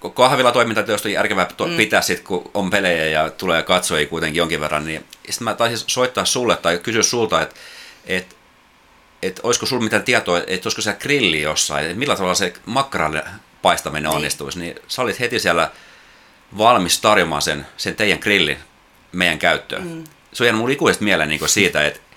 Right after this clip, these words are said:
Speaker 1: koska oman muistini mukaan, niin ja Amerika-, amerikkalaisen jalkapallon ja, ja perinteisen jalkapallon tai, tai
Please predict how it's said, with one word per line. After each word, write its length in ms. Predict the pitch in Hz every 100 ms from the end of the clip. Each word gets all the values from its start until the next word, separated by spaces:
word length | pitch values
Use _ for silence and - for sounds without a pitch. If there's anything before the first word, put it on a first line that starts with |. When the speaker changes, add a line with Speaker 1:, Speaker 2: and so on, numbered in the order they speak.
| - -
Speaker 1:
koska 320 | 92 - 92 - - -
oman 320 | 95 117 131
muistini 440 | 104 104 98 90 85
mukaan, 460 | 92 98 98 87
niin 180 | 76 73 - - - - - - - - -
ja 160 | 95 -
Amerika-, 440 | 120 120 98 69 - - -
amerikkalaisen 380 | 113 123 95 104
jalkapallon 420 | 104 92 90 85
ja, 240 | 85 - -
ja 140 | 92 92 - -
perinteisen 400 | 110 113 95 90
jalkapallon 600 | 87 85 80 80 78 78 76
tai, 220 | 80 78 -
tai 300 | 82 85